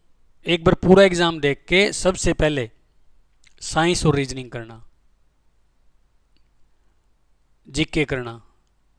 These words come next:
और बाद में सबसे मैथ करना। और एक और ख़ास बात, जो देसी भाषा में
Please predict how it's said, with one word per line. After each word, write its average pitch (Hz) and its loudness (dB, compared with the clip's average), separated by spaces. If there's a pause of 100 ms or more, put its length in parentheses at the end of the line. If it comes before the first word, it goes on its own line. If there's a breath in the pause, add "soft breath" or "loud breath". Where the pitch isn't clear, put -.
(320)
और 151 -2
बाद 190 10
में 190 0
सबसे 165 -2
मैथ 135 -6
करना। 123 -14 (920)
और 165 0
एक 180 0
और 180 6
ख़ास 160 0
बात, 135 -4 (800)
जो 151 0
देसी 185 2
भाषा 165 4
में 156 -6